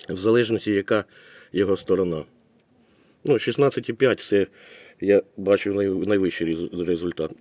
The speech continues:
Тут шістнадцять і чотири, майже те саме. Сорт дуже солодкий.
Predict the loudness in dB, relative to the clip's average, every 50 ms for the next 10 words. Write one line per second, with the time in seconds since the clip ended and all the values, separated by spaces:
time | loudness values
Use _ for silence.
0 | -18 _ -2 -2 -2 -2 -4 -2 -4 -4 -4 -6 -8 -8 -8 -6 -6 -4 -4 -4
1 | -4 -2 -4 -4 -4 -6 -8 -10 -12 -12 -12 -12 -12 -12 -14 -16 _ _ _ _
2 | _ -20 _ -20 -20 _ -4 2 2 2 2 2 -6 -2 -2 0 0 0 -2 0
3 | 2 4 4 4 4 4 -4 -10 -12